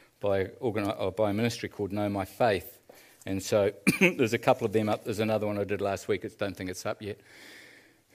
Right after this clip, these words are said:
But you can check them out. They, they may be helpful. Um, you can, on YouTube, just, just, um, YouTube Alan Davey Living Well, and they'll come up. A couple of them will come up, should come up.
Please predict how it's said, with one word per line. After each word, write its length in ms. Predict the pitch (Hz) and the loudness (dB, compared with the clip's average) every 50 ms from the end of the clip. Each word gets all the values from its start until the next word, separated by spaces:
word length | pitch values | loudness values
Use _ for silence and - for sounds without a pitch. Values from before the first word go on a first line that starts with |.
| - - - - - - - | -20 -20 -20 -20 -20 -4 -2
But 120 | 127 127 | 0 0
you 100 | 131 123 | 0 0
can 120 | - 131 | 0 -2
check 260 | 117 - - 151 - - | -2 0 -2 -2 0 0
them 180 | 120 110 107 | 0 2 2
out. 320 | 107 113 131 147 - - - - - - - - - _ _ _ _ _ _ | 4 4 2 2 0 -6 -12 -18 -20 -20 -20 -20 -20 _ _ _ _ _ _
They, 180 | 143 120 113 113 | -4 -2 -2 2
they 160 | - 113 110 | 4 4 4
may 240 | 107 107 113 127 127 | 4 6 6 4 4
be 140 | 117 120 107 | 4 2 2
helpful. 560 | 104 117 - - - - 143 151 160 151 - - - - - - _ _ _ - | 2 0 -2 -2 -4 -2 -2 -2 -2 -4 -8 -18 -20 -20 -20 -20 _ _ _ -4
Um, 520 | - 107 107 104 104 104 104 101 104 127 - | 0 2 4 4 6 6 4 4 2 0 -2
you 80 | 123 | -4
can, 240 | - 123 104 113 - - | -4 -4 -4 -4 -4 -2
on 180 | 135 123 117 | 0 2 4
YouTube, 520 | 113 123 135 131 131 - 151 156 160 156 - 135 120 117 127 | 4 4 4 2 2 0 0 0 0 -2 -6 -12 -16 -16 -10
just, 340 | - 135 117 - - - - _ _ _ - - - - - - 120 | -6 -6 -6 -6 -6 -12 -18 _ _ _ -20 -20 -20 -20 -20 -10 -4
just, 380 | - 120 107 - - - - - | -4 -4 -4 -4 -8 -18 -12 -4
um, 480 | - 123 113 107 104 107 104 104 101 101 - _ _ - - _ _ | 0 2 4 4 4 4 2 0 -4 -8 -12 _ _ -20 -20 _ _
YouTube 420 | 117 120 123 117 - - 120 98 104 | 0 0 0 0 0 0 2 4 4
Alan 320 | 107 110 113 110 110 101 | 6 6 4 4 2 2
Davey 360 | 104 107 110 110 107 113 110 | 4 4 4 2 0 -2 -4
Living 380 | 107 107 113 110 110 107 104 98 | -2 0 0 0 0 -2 -2 0
Well, 340 | 104 104 113 139 139 135 - _ _ _ _ _ _ _ - - - _ _ _ - | 2 2 2 0 -2 -6 -12 _ _ _ _ _ _ _ -20 -20 -20 _ _ _ -14
and 180 | - 110 101 98 | -10 -4 0 2
they'll 120 | 101 104 | 2 2
come 240 | - - 110 104 104 | 0 -2 -4 -2 -2
up. 220 | 127 147 - - - _ _ _ _ - | -4 -4 -6 -12 -20 _ _ _ _ -20
A 40 | 123 | -14
couple 300 | - - 113 - - 104 | -6 -6 -6 -4 -2 -4
of 60 | 98 | -4
them 140 | 98 101 101 | -4 -4 -6
will 80 | 101 98 | -8 -8
come 240 | - 113 107 113 | -6 -6 -6 -4
up, 100 | - - | -6 -8
should 240 | - - - 110 - | -10 -10 -10 -10 -10
come 160 | - 110 107 | -8 -8 -6
up. 160 | 113 131 147 | -6 -8 -8